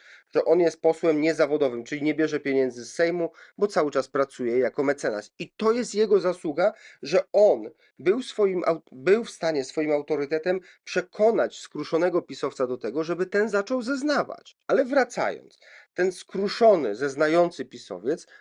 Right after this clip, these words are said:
mówi właśnie o Patrycji Koteckiej. Moim zdaniem może tutaj wchodzić w grę, no raczej nie, na pewno wchodzą tu w grę duże pieniądze, bo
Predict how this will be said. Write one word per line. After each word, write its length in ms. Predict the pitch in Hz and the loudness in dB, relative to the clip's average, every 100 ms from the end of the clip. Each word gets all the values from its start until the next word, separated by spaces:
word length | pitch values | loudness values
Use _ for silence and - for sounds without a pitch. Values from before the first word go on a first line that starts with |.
| _ | _
mówi 440 | 156 190 180 135 | 2 4 4 0
właśnie 460 | 185 139 113 - - | -4 -2 -2 -2 -2
o 80 | - | 0
Patrycji 540 | 135 - 131 - 160 | -2 -2 -8 -8 -10
Koteckiej. 680 | - 196 196 143 - - - _ - - | -4 0 0 -2 -6 -18 -18 _ -20 -14
Moim 440 | 120 135 190 302 220 | -4 2 2 2 0
zdaniem 460 | 123 95 73 - - _ _ | -4 -10 -10 -20 -20 _ _
może 320 | 120 156 226 | 0 0 0
tutaj 300 | 262 202 175 | -4 -2 -2
wchodzić 460 | 151 - 135 151 143 | 0 -2 -2 -4 -12
w 60 | 131 | -4
grę, 380 | 123 110 160 - - | -2 0 -2 -4 -4
no 180 | - - | -4 -4
raczej 360 | 120 143 151 | -8 -6 -4
nie, 240 | 131 143 90 | -2 -2 -4
na 140 | 113 | -6
pewno 360 | - 220 185 135 | 0 0 2 -4
wchodzą 380 | - 143 180 190 | -2 0 0 0
tu 140 | 190 | -4
w 60 | 147 | -2
grę 240 | 131 147 | -2 -2
duże 260 | 143 139 165 | -2 -4 -2
pieniądze, 680 | 202 214 220 151 113 82 - - - - | 0 2 2 2 0 -8 -12 -20 -20 -14
bo 480 | 131 143 143 - | 0 4 4 2